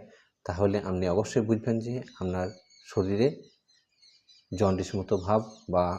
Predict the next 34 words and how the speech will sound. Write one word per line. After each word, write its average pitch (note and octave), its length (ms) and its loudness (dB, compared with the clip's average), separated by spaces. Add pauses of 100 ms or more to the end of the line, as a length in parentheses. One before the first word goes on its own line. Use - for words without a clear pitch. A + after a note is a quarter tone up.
(120)
রক্ত G2 320 2 (120)
কমের F#2+ 300 4
মতো F#2+ 220 -2
সমস্যা B2 440 4 (400)
বা G#2 140 4
লিভারের G2 440 4
সমস্যা F#2+ 360 -2 (240)
অবশ্যই F#2 460 2 (300)
আপনার F2 280 -2 (380)
আসছে। E2 360 -4 (640)
অষ্টম D3 340 0
নম্বর D#3+ 280 4
লক্ষণ, C#3+ 340 2 (220)
যে A#2+ 180 6 (300)
আট A#2 180 6
নম্বর C3+ 240 4
লক্ষণটা B2+ 300 2
দেখবেন A2+ 300 6
যে A2+ 140 4 (800)
স্কিনের F3+ 560 6
মধ্যে A#2+ 300 6 (240)
নানা A2 240 6
রকম A2+ 220 2
সমস্যা G2+ 440 -2
কিন্তু G2+ 260 -2 (260)
দেখা F#2+ 240 4
দেবে, D2+ 260 -4 (480)
মুখের A#2 260 6
মধ্যে C3 280 6
অতিরিক্ত A#2 360 0
ব্রণ G#2 320 6
সমস্যা A#2 400 2
দেখা A#2+ 220 4
দেবে, B2 260 2